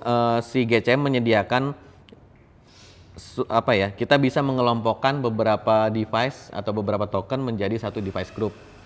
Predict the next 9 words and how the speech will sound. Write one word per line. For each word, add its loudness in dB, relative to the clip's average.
Nah, 0
device 2
group 2
ini 2
fungsinya 2
untuk 2
kalau 6
misalnya 2
satu 2